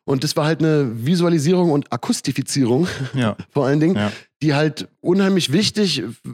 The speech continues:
Speaker 1: überhaupt für mich war, um überhaupt weiterzumachen damit, ne?
Speaker 2: Ja.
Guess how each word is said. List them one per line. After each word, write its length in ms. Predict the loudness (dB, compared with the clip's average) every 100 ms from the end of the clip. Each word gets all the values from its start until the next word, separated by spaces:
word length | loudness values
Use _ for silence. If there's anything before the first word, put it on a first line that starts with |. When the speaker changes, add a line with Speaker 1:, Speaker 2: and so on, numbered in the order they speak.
| -6
Speaker 1:
überhaupt 460 | -4 0 -2 -2
für 100 | 0
mich 180 | 0 0
war, 160 | 0 2
um 140 | 0
überhaupt 400 | 0 0 -2 -2
weiterzumachen 640 | -2 0 -2 -2 -2 -2 -2
damit, 260 | -2 -2
ne? 140 | -4 -6 _ _ -6
Speaker 2:
Ja. 240 | -2 -2